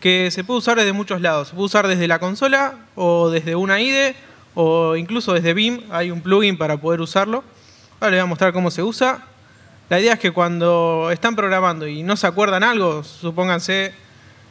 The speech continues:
se olvidan cómo, eh, no sé, ordenar una lista en Python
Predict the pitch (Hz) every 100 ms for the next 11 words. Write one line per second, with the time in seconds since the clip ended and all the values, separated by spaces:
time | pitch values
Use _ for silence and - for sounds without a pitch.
0 | - - 165 190 214 208 185 170 160 196
1 | 202 185 165 156 151 143 - - - -
2 | - - - - - - - - 180 156
3 | 156 151 151 175 165 143 139 - - 180
4 | 170 208 208 185 202 196 170 226 233 185
5 | 156